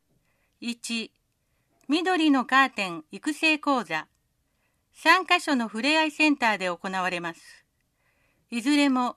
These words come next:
お申し込みが必要です。一つ目、高蔵寺ふれあいセンター。五月八日日曜日、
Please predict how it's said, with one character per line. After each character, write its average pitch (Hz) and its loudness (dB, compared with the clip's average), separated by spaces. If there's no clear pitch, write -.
お 220 -6
申 320 2
し - -12
込 320 0
み 302 4
が 285 4
必 - -6
要 226 -4
で 190 -8
す。 - -20
一 311 -6
つ 285 -2
目、 254 0
高 320 0
蔵 320 -2
寺 302 -2
ふ 277 -6
れ 311 4
あ 330 4
い 311 -4
セ 302 2
ン 262 0
タ 147 -2
ー。 214 -10
五 302 0
月 349 0
八 226 -2
日 208 0
日 220 -2
曜 269 0
日、 165 -14